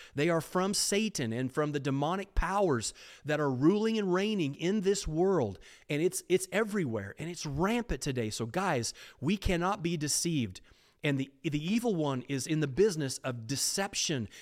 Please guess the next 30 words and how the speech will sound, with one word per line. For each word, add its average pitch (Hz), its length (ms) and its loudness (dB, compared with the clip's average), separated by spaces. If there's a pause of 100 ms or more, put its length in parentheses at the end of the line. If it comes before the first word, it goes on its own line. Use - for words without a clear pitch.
and 143 140 -2
deceiving 160 840 0 (320)
people. 117 500 0 (380)
The 110 80 -12
Bible 165 300 2
says 131 320 -2
that 131 160 -4
many 151 540 2 (140)
are 127 140 -2
going 147 280 0
to 147 140 -2
be 135 200 0
deceived. 120 680 -2
Many 180 480 2
are. 104 320 -2 (420)
Guys, 135 280 4
we 139 220 0
can't 151 380 -6
be 127 140 0
deceived. 117 640 -2 (260)
We 120 120 2
must 123 560 2
be 127 120 2
aware 131 580 2
and 120 220 0
know 123 400 2 (240)
what 117 280 2
is 185 200 0
going 170 340 2
on. 117 340 0